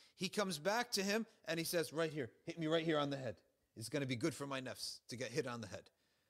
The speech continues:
Right? We completely obliterate the ego. The guard looked at him and said, "This man's crazy. Let's walk away." Right? And they just walked away. So, "اضرب رأس ظالم عاصي عصى الله."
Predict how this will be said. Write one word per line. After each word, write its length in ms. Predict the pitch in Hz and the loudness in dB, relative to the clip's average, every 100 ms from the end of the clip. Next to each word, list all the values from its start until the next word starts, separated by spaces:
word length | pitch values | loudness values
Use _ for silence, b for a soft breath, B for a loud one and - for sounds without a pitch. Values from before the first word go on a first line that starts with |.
| _ _ - | _ _ -6
Right? 180 | 107 - _ | -6 -6 _
We 160 | 123 113 | -10 -8
completely 500 | - 131 151 185 175 | -4 -2 0 0 0
obliterate 640 | 160 139 170 202 180 151 - | -2 0 4 6 6 4 2
the 140 | 143 | -2
ego. 340 | 143 110 92 - b b - | -2 -2 -4 -6 b b -8
The 80 | |
guard 340 | 101 110 135 113 | -4 0 0 0
looked 260 | 113 135 | -4 -4
at 80 | 135 | -4
him 60 | 151 | -4
and 80 | 151 | -4
said, 160 | 98 | -6
"This 160 | 110 - | -8 -10
man's 180 | 104 - | -8 -10
crazy. 400 | - 98 101 80 | -8 -6 -6 -8
Let's 180 | 92 | -10
walk 220 | 95 92 87 | -10 -10 -10
away." 180 | 85 - _ _ _ _ | -12 -14 _ _ _ _
Right? 220 | 85 92 - _ - | -12 -12 -12 _ -12
And 120 | 101 | -8
they 60 | 98 | -6
just 220 | 95 104 | -4 -4
walked 260 | 104 92 - | -4 -6 -8
away. 200 | 80 - - _ _ B B B B | -10 -12 -16 _ _ B B B B
So, 240 | - 127 113 | 4 4 4
"اضرب 440 | 127 175 202 185 143 | 2 4 6 4 6
رأس 340 | 180 190 - | 4 6 6
ظالم 840 | 156 143 175 185 175 160 147 117 107 | 6 6 6 8 6 6 4 2 2
عاصي 720 | 143 190 208 180 - 139 90 _ - | 6 8 8 6 4 2 -2 _ -4
عصى 260 | 120 139 131 | 0 2 0
الله." 380 | 123 135 120 | 2 4 2